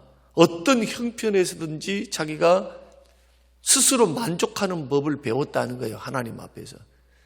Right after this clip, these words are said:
그리스도 예수 안에서 나는 능치 못함이 없다. 내게 능력 주신 자 안에서.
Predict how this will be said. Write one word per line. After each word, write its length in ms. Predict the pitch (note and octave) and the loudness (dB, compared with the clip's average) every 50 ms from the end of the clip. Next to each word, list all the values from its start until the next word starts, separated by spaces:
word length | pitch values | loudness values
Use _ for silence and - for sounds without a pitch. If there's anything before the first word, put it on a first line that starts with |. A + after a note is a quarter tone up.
| _ _ _ _ | _ _ _ _
그리스도 400 | - F3 F3 F3+ E3+ - E3 D3+ | -2 -2 0 0 0 0 2 2
예수 300 | D#3 E3 D#3+ E3 D#3 D3 | 2 2 2 2 2 2
안에서 280 | C#3+ C3+ C3+ B2+ C3+ | 2 2 0 -4 -2
나는 240 | C3 C3+ C3 B2+ B2 | -2 -2 -2 0 0
능치 300 | B2+ C#3+ D#3 - - D#3+ | -2 -2 -2 -2 -4 -6
못함이 400 | C#3+ D3 C#3+ - C#3+ B2+ B2+ A#2+ | -6 -8 -6 -6 -6 -4 -4 -4
없다. 380 | A#2 - - - C#3 A#2+ A2 - _ _ _ _ _ | -6 -6 -6 -8 -8 -8 -10 -14 _ _ _ _ _
내게 260 | - C3 C3 C#3 C3+ - | 2 4 4 4 2 0
능력 340 | A#2+ A#2+ C3 C3 B2+ C3 | -2 -2 0 0 -2 -2
주신 300 | C3 A#2+ A2 - A2 G#2+ | -4 -8 -8 -8 -8 -8
자 140 | G#2 G2 F#2+ | -8 -10 -10
안에서. 320 | G#2+ - - - G#2+ - | -12 -12 -14 -14 -14 -16